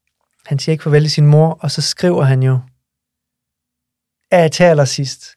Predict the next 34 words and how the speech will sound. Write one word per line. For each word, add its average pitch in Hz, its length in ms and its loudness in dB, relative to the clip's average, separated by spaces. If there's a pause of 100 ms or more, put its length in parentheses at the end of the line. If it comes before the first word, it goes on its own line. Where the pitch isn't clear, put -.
(120)
i 170 60 -8
sin 139 140 -2
dagbog, 139 560 -2
det 139 80 -4
her 139 60 0
med, 135 160 2
om 139 160 -2
en 135 140 0
vildsom 147 340 -2
kugle, 143 560 -6
prik, 139 220 -4
prik, 139 220 -6
prik, 143 260 -6 (520)
vil 139 100 -4
den 139 100 -4
bringe 135 260 -2
et 135 60 -4
hjerte 135 420 -4 (600)
til 143 100 -4
ro, 147 280 -2
der 143 80 -2
lider 139 260 -4
af 147 80 -8
smerteligere 135 560 -4
sår. 165 440 -10 (1900)
Det 180 60 -4
er 180 40 2
jo 175 60 2
helt 147 220 0
vildt, 151 220 -6
ikke? 160 120 -4
At 151 40 2
han 139 100 2
så 151 80 0